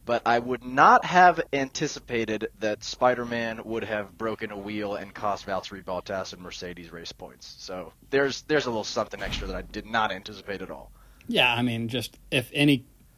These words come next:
Speaker 2: circuit is gonna do this, it's Monaco. So love the <laughs> fact that it happened here. Uh, but yeah, that was, uh, that was always entertaining to see as well. Uh, moving on, Mercedes may protest over flex wings for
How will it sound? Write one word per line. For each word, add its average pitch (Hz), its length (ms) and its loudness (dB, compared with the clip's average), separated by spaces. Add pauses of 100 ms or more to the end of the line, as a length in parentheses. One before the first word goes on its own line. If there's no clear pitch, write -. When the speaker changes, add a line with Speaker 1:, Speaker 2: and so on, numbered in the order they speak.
(120)
Speaker 2:
circuit 143 400 2
is 127 100 2
gonna 123 200 0
do 127 180 2
this, 127 300 2
it's 117 120 -4
Monaco. 123 500 0
So 113 340 -2
love 113 240 -4
the - 60 -6
<laughs> - 0 -
fact - 300 -6
that 123 140 -4
it 120 120 -6
happened 123 340 -4
here. 123 340 0 (420)
Uh, 120 280 0
but 127 160 0
yeah, 123 160 4
that 123 100 0
was, 120 240 2
uh, 120 160 4
that 120 120 0
was 120 160 0
always 120 240 2
entertaining 117 460 -2
to 117 60 -4
see 117 340 -2
as 110 140 -4
well. 110 420 -4 (520)
Uh, 123 140 2
moving 175 340 8
on, 131 440 4 (400)
Mercedes 190 400 6
may 139 200 6
protest 135 560 -4
over 117 120 -2
flex 123 320 -6
wings 127 320 0
for - 320 -4